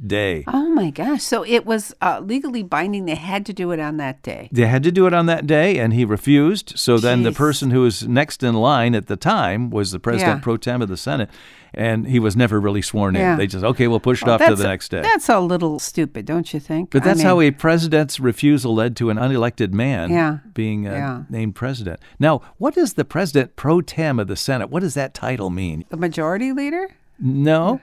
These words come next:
Speaker 2: I don't know.
Speaker 1: It's the person who temporarily presides over the Senate when the vice president can't lead.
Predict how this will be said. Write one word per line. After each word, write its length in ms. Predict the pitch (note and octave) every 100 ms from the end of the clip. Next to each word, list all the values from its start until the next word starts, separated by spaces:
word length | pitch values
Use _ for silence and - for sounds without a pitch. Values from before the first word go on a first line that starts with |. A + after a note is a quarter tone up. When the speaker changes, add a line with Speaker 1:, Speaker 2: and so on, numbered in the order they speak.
| -
Speaker 2:
I 100 | F3
don't 180 | F#3 F#3
know. 140 | A3+ - _ -
Speaker 1:
It's 260 | D#3 D#3 -
the 140 | C#3+
person 440 | - F#3+ A#3 - E3
who 140 | C#3+
temporarily 1080 | - - G#3 A#3 E3+ C3+ G3+ F3 D#2 D2+ F2
presides 600 | - B2 A2+ C#3+ C#3+ B2
over 220 | A#2+ G#2+
the 140 | G2+
Senate 640 | F#2+ - G3 E3+ D#2+ - - _ _ _ _
when 280 | A2+ B2 B2
the 80 | A#2
vice 220 | C3+ -
president 500 | C3+ B2 F#2+ E2 -
can't 360 | A2 F2 - -
lead. 420 | A2 F#2+ B1+ -